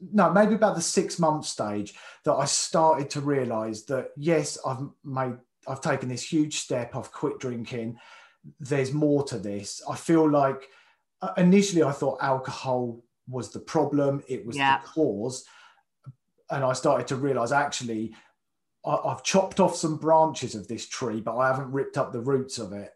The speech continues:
Speaker 1: And I now need to dig into the roots. And that was what I started doing sort of midway through the first year sober.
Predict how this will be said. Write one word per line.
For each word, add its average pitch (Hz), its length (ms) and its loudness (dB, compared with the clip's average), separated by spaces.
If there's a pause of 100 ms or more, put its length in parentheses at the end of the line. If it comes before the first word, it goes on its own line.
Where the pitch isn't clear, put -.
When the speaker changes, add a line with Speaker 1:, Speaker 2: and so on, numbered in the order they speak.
Speaker 1:
And 131 100 -4
I 127 80 -2
now 135 260 0
need 127 220 -4
to 123 60 -8
dig 120 260 -6
into 113 240 -8
the 110 140 -8
roots. 113 340 -4
And 139 120 -2
that 156 180 4
was 135 120 -6
what 117 180 -6
I - 40 -4
started 117 440 -6
doing 120 420 -2
sort 143 180 -6
of 131 120 -6
midway 120 420 -4
through 123 240 -4
the 113 100 -10
first 120 420 -4
year 120 220 -6
sober. 107 600 -6